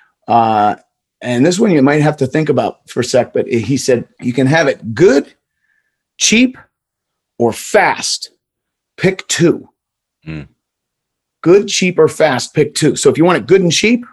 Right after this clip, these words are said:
Speaker 1: well, it's not gonna be fast. If you want it fast and good, it's not gonna be cheap. If you want it,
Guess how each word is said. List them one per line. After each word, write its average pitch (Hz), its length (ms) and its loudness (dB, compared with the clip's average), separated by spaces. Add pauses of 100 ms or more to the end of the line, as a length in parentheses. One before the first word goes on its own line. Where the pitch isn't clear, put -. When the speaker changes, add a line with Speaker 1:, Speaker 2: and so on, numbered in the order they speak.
(120)
Speaker 1:
well, 104 120 -8
it's 98 100 -6
not 143 120 0
gonna 139 140 2
be 120 40 0
fast. - 440 -4 (400)
If 123 120 -4
you 143 100 4
want 151 140 2
it 131 60 -4
fast 190 300 0
and 165 120 -2
good, 226 440 2
it's - 140 -12
not 147 140 2
gonna 131 100 0
be 127 80 2
cheap. - 360 -6 (540)
If 123 320 -2
you 175 80 2
want 160 240 0
it, 139 240 -2